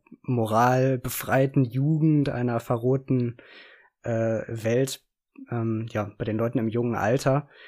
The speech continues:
Da dachte ich auch erstmal, ja, jetzt hat Kubrick so ein bisschen den inneren Boomer vielleicht, ähm, ausgepackt.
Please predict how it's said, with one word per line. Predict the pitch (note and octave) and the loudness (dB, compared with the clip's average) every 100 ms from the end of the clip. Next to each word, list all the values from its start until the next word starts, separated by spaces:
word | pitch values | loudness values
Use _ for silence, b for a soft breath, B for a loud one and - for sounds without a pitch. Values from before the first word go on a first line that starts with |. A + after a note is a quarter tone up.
| B - | B -8
Da | A#2 | -4
dachte | B2+ B2+ | -4 -4
ich | - | -6
auch | B2 | -4
erstmal, | C#3 - A#2+ A2 A2 | -4 -4 -4 -2 -4
ja, | A2+ | -4
jetzt | A#2 - | -6 -6
hat | A#2 - | -8 -8
Kubrick | - C3 C3+ | -8 -2 -2
so | C3 | -2
ein | A#2+ | -4
bisschen | B2+ - B2+ | -4 -2 -2
den | A#2 A#2 | -2 -2
inneren | B2+ C3+ A#2 A2 | -2 0 -2 -2
Boomer | A#2+ F3 A#2 | 0 0 -2
vielleicht, | - A2 A2 - - - | -2 -4 -4 -6 -10 -6
ähm, | A2 G#2 B B B B - | -4 -4 B B B B 0
ausgepackt. | B2+ C#3 - - D3+ D#3 - | 2 2 -2 0 -2 -2 -10